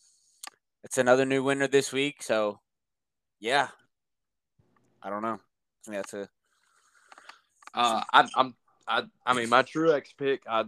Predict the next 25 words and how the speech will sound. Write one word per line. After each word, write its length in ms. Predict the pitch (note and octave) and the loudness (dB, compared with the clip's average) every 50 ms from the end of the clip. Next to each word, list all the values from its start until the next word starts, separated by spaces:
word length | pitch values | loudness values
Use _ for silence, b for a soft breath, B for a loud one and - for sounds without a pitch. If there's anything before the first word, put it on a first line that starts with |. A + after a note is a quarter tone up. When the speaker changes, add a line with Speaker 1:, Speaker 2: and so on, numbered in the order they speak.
| G#2+ G#2+ | -2 -2
Speaker 2:
I 80 | B2 | -2
bet 260 | B2 A#2 C#3+ C#3+ C#3+ C3+ | -2 0 0 0 2 2
on 160 | C3 B2+ C3 | 0 -2 -2
him. 180 | C#3 C#3 C3+ | -4 -4 -2
I 60 | A#2+ A#2 | -2 -2
picked 300 | A2+ - C#3 C3+ - - | -2 -2 -6 -6 -6 -8
him 100 | B2 B2 | -8 -6
on 140 | B2 B2 A#2 | -6 -6 -6
here 160 | B2 B2+ B2 | -8 -8 -6
last 380 | A#2 A#2 A#2+ B2+ B2 - - A#2+ | -4 0 0 0 -2 -4 -10 -16
week, 180 | A2+ A2+ A2+ - | -16 -16 -16 -18
and 80 | A2+ A2 - - _ _ - _ | -20 -20 -20 -20 _ _ -20 _
he, 120 | - C#3 C3+ - | -12 -10 -6 -6
I 60 | C#3 | -4
know 120 | C#3 D3 | -2 -2
he 80 | D3 C#3 | -4 -4
finished 340 | - D#3+ D#3+ C#3+ B2+ - - | -4 -6 -6 -6 -8 -10 -6
second, 360 | - C3+ C3+ C3 C3 A#2+ G#2 | -4 -4 -4 -4 -6 -12 -10
but 160 | G#2 A2 G2 | -8 -10 -10
he 180 | - A#2+ C3 B2+ | -10 -10 -8 -2
had 180 | C#3 D3+ D#3 C3+ | 0 0 0 0
the 60 | B2 | -2
best 260 | A2+ B2+ B2 A#2+ - | 0 0 0 0 0
car 320 | - C3 A#2 A#2+ B2 A#2+ A2+ | -2 0 2 4 4 2 2
there 320 | A2+ A2 A2 A2 A2 - | -2 -6 -8 -8 -10 -12